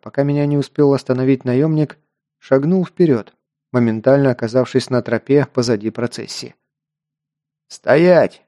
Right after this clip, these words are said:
Оружие на землю! Быстро!" – заорал я диким голосом. "Быстро, сука, бросили!" Моим спутникам не оставалось ничего, кроме как поддержать меня, вывалившись из кустов. Наверное, мы представляли собой поистине страшное зрелище.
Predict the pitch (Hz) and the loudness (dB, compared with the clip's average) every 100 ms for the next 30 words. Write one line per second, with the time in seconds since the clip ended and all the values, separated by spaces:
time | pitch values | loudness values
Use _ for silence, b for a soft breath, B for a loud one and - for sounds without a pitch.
0 | - 135 175 196 180 170 170 175 185 143 | 0 2 4 4 4 4 4 4 4 2
1 | 113 92 156 208 - 135 123 - _ _ | 0 0 2 2 2 -2 -4 -6 _ _
2 | _ _ 110 101 101 123 117 113 113 - | _ _ -8 -4 -2 -2 -2 -4 -4 -6
3 | 113 113 104 104 104 - _ _ _ 127 | -6 -4 -4 -6 -12 -16 _ _ _ -2
4 | 190 226 - 202 208 - 185 160 151 165 | 0 0 0 0 0 0 0 0 0 2
5 | 147 - 104 - _ _ _ _ _ _ | 2 0 -12 -16 _ _ _ _ _ _
6 | _ _ _ _ _ _ _ _ - 95 | _ _ _ _ _ _ _ _ -14 -2
7 | 127 185 175 - 208 202 202 196 180 170 | 0 2 0 -2 -2 -2 0 2 4 2
8 | - 147 160 180 160 - 147 - 139 151 | 0 -2 0 0 0 -2 -4 -2 0 2
9 | 180 - 160 160 151 151 - _ 143 131 | 0 0 -2 -2 -2 -4 -4 _ -2 2
10 | 139 123 156 151 117 101 101 _ _ 117 | 2 2 -2 -2 -6 -14 -18 _ _ 0
11 | 131 113 107 - 110 - 113 - 117 107 | 2 4 0 -4 -16 -14 -14 -10 -10 -10
12 | - _ _ _ _ _ _ _ _ _ | -12 _ _ _ _ _ _ _ _ _
13 | _ _ _ _ 92 90 117 160 190 185 | _ _ _ _ -14 0 0 2 2 2
14 | 180 180 175 - 156 147 170 170 - 139 | 2 2 0 2 2 2 2 0 -2 0
15 | 160 160 131 139 160 - 165 160 147 - | 0 0 2 2 0 -2 -2 0 -2 -2
16 | 127 135 135 143 135 127 131 107 98 - | 0 0 -2 -4 -2 2 2 2 -2 -16
17 | - | -18